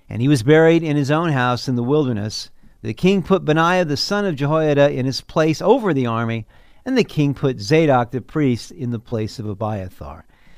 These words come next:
The Adonijah conspiracy was now completely eradicated, and Solomon's reign was secured.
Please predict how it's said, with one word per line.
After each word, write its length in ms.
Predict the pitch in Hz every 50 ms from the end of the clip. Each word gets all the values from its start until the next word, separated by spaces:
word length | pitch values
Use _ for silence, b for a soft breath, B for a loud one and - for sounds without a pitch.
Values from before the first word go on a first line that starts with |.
| b b b b b b b b b
The 260 | - 147 151 156 - -
Adonijah 600 | 175 185 214 214 214 208 208 208 214 165 202 214
conspiracy 880 | - - 190 156 - - - - 226 240 240 240 220 - - 226 233 233
was 240 | 196 160 147 117 139
now 180 | 156 147 143
completely 880 | 135 - - 147 127 117 - - 202 214 240 226 175 208 208 202 - -
eradicated, 960 | 123 123 123 151 180 202 202 208 - - 202 196 190 180 185 185 190 165 165 - b b b b b b b b b
and 320 | 165 170 175 180 175 165
Solomon's 680 | - - - 214 208 190 180 165 143 131 127 120 107 104
reign 580 | 113 135 143 147 147 147 143 143 143 135 131 - -
was 340 | 139 123 120 120 120 113
secured. 840 | - - - - 110 - - - 160 156 139 117 98 82 71 - -